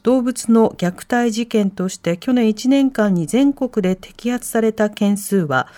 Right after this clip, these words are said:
前の年から六十八件増えて、百七十件だったことが分かりました。統計を取り始めた二千十年以降で最多です。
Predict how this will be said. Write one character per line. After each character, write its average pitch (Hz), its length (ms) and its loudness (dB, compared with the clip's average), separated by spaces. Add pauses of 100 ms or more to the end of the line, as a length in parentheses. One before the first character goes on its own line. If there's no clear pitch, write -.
(340)
前 240 220 2
の 247 100 0
年 - 260 -4
か 180 160 -4
ら 170 140 -2 (260)
六 208 300 0
十 302 180 -2
八 262 340 -6
件 196 280 0
増 214 160 -2
え 185 100 2
て、 - 240 -10 (320)
百 214 380 0
七 269 320 4
十 311 160 -2
件 220 320 0
だ 196 80 0
っ 202 100 -4
た 208 140 -4
こ 202 120 -4
と 233 140 -2
が 214 180 0
分 151 100 -4
か - 140 -8
り 139 80 -4
ま 135 140 -4
し - 80 -12
た。 - 160 -6 (800)
統 294 200 0
計 302 240 0
を 277 180 2
取 262 180 0
り 262 60 -2
始 247 240 0
め 226 120 2
た 147 260 -2
二 170 140 0
千 240 300 0
十 190 240 0
年 202 300 2
以 196 80 -4
降 165 240 -4
で 160 120 -2
最 170 300 -2
多 160 140 -6
で 151 120 -4
す。 - 280 -8